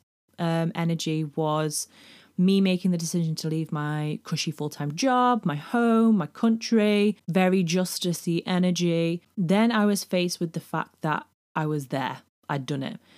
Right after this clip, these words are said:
And I was doing what I decided I wanted to do, and yet my mind was already on to the next thing. So my mind was already trying to skip to that death card at the end. It wasn't allowing myself to have that hangman period.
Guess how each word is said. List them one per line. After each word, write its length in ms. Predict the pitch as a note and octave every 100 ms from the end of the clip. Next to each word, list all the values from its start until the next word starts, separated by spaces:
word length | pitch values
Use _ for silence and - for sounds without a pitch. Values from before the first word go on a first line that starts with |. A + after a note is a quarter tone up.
| - - -
And 80 | F3
I 100 | D#3+
was 180 | D#3+ D#3
doing 340 | - B3 C4
what 160 | B3 -
I 80 | F#3
decided 560 | - F3 E3+ D#3 D3+
I 80 | D3+
wanted 340 | D3 C#3+ C#3+ -
to 100 | D3
do, 400 | - D#3 D3 D3+
and 200 | E3 D3+
yet 180 | D#3+ F3+
my 180 | F#3 E3
mind 800 | E3 D#3+ D#3 F3 G3+ A#3+ A#3+ - _ -
was 160 | F3
already 840 | - F3+ E3+ E3+ E3 D#3 D#3 D#3 - -
on 180 | E3 D3+
to 140 | -
the 60 | C#3+
next 240 | - -
thing. 320 | - C#3 C3 - - - - - _
So 160 | - F#3
my 120 | G3
mind 320 | G3 G3+ A3+
was 140 | G3
already 320 | F3+ F3+ F3 E3+
trying 260 | - E3
to 60 | D#3
skip 420 | - - E3+ -
to 140 | - D3+
that 140 | C#3+ - _ -
death 300 | D3+ C#3 - _
card 420 | - C#3+ - -
at 140 | - E3+
the 140 | D#3
end. 360 | - - F3+ -
It 120 | E3
wasn't 300 | E3 E3+ F#3
allowing 400 | F3 D3+ D3 D#3
myself 480 | D3+ C#3 - C3+ C3+
to 500 | - - C3+ C3+ C#3 - _ _ _ _ _ _ -
have 260 | - F#3 F#3
that 140 | E3
hangman 420 | - D3+ D3 C#3 C3+
period. 540 | - - - - -